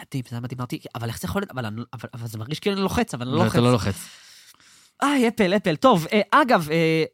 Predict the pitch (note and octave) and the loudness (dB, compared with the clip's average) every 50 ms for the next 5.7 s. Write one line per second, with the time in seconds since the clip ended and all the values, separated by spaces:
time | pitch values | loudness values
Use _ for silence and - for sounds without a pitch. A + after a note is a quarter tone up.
0 | _ _ F3+ F3+ G#3+ G#3 - A#3+ G#3+ G3+ - - A#3 G#3+ G3 - - G#3 - F#3+ | _ _ 0 2 2 2 2 2 0 0 0 2 2 2 2 0 -2 -2 0 2
1 | E3+ F3+ F#3+ E3+ F3 E3 F3+ F3 - F#3+ F3+ - - - F#3 F3+ E3+ F3+ G3 G3+ | 2 2 2 4 2 2 0 0 -2 -4 -6 -4 -2 -2 0 0 2 2 2 2
2 | G#3 - - _ _ _ _ _ _ _ _ _ _ _ _ _ _ _ _ - | 2 0 -6 _ _ _ _ _ _ _ _ _ _ _ _ _ _ _ _ -14
3 | _ - E3 - A3+ G3 - D#3+ - E3 D#3 E3 D#3+ - C#3 B2+ C3 B2+ C#3 D#3 | _ -6 -4 -4 -4 -6 -6 -8 -8 -6 -4 -2 0 0 0 2 4 2 2 2
4 | F3 G#3+ C#4 - _ _ _ _ _ _ _ _ _ _ _ _ _ _ _ _ | 0 -6 -12 -18 _ _ _ _ _ _ _ _ _ _ _ _ _ _ _ _
5 | _ _ _ _ - - C#3+ C#3+ C#3+ C3 C3 C#3 D#3+ | _ _ _ _ -8 -4 -2 0 0 0 0 -2 -4